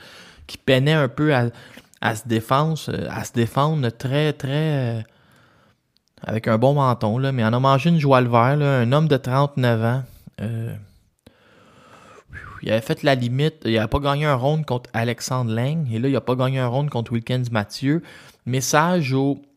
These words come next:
matchmaker, ok, vous pouvez le barrer, celui-là, ramenez-moi le pas. Euh, Victor Hugo Flores s'est fait geler en partant contre Moreno Fandero. Fandero, ça m'a fait sourire, ça, faut que je vous raconte ça à la maison.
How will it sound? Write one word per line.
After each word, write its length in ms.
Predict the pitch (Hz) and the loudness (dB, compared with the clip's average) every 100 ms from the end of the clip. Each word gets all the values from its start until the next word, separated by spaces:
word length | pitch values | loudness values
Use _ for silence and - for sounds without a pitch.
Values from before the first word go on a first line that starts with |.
| _ - | _ -8
matchmaker, 720 | 120 123 - 113 107 131 139 | -6 -6 -4 -4 -2 -2 -2
ok, 140 | 135 | -4
vous 60 | 127 | -8
pouvez 200 | 127 123 | -2 0
le 60 | |
barrer, 340 | 113 107 117 127 | 4 4 4 2
celui-là, 520 | - 107 107 110 117 | 0 0 0 2 2
ramenez-moi 420 | 107 104 110 120 | 2 2 2 2
le 140 | 110 | 0
pas. 200 | 104 123 123 - - - - | -2 -8 -10 -16 -20 -20 -8
Euh, 60 | 113 | -4
Victor 380 | 127 139 208 208 | -4 2 4 4
Hugo 200 | 160 190 | 4 2
Flores 420 | 185 147 139 170 | 4 0 2 -2
s'est 160 | 170 139 | -2 -4
fait 200 | 127 117 | -2 -4
geler 180 | 117 | -2
en 140 | 156 156 | -2 0
partant 440 | 120 - - 151 | -4 -4 -6 -6
contre 420 | 147 117 117 - | -4 -6 -6 -4
Moreno 480 | 107 123 131 131 139 | -4 -2 -2 -2 -2
Fandero. 760 | 151 131 123 110 113 107 131 156 - _ _ _ _ _ _ _ _ _ - - | -2 -2 0 4 2 2 -2 -4 -12 _ _ _ _ _ _ _ _ _ -18 -18
Fandero, 720 | _ 139 151 147 147 196 208 - | _ -6 -2 -2 2 0 0 -8
ça 120 | - | -8
m'a 100 | 107 | -6
fait 220 | 127 156 - | -6 -8 -6
sourire, 420 | 135 127 160 143 | -4 -2 -4 -6
ça, 160 | - | -8
faut 140 | 139 113 | -8 -8
que 40 | |
je 60 | 107 | -8
vous 60 | |
raconte 400 | 113 107 - 104 | -12 -14 -8 -8
ça 100 | 101 | -6
à 20 | 143 | -8
la 40 | |
maison. 400 | 123 95 95 120 | -6 -6 -6 -8